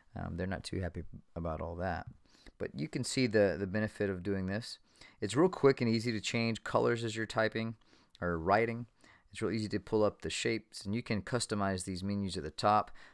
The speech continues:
Say you didn't really want a highlighter. I really don't use a highlighter a whole lot, but I might say I want another marker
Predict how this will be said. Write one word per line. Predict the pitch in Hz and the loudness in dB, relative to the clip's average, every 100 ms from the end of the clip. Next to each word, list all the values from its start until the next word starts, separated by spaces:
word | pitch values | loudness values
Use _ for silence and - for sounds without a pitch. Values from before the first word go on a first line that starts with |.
| _ | _
Say | - - | -4 0
you | 98 | 0
didn't | 95 65 | 0 0
really | 95 101 | 0 2
want | 92 92 85 | 2 0 2
a | |
highlighter. | - 117 95 87 | 6 8 8 6
I | 110 | 6
really | 110 101 | 6 4
don't | 95 87 | 2 -2
use | 95 90 | -2 -4
a | |
highlighter | 92 104 98 87 82 | 0 2 2 2 -2
a | |
whole | 98 82 | -2 2
lot, | 90 95 90 - - - - | 6 6 4 -2 -20 -16 -2
but | 117 | 2
I | |
might | 135 113 110 - | 4 6 4 0
say | - 101 | 2 2
I | |
want | 135 110 | 4 2
another | 101 101 92 | 4 4 4
marker | 90 107 139 - 87 85 | 4 4 4 2 0 -2